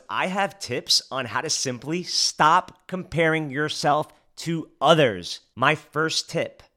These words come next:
on how to stop comparing yourself to others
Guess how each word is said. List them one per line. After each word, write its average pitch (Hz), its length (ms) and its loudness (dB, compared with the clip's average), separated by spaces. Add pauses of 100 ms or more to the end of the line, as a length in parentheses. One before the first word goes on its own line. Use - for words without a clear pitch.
(140)
on 120 160 -4
how 135 380 -2
to 123 180 -12
stop - 500 -4
comparing 131 520 -8
yourself 123 400 -8
to 123 180 -14
others 127 460 -6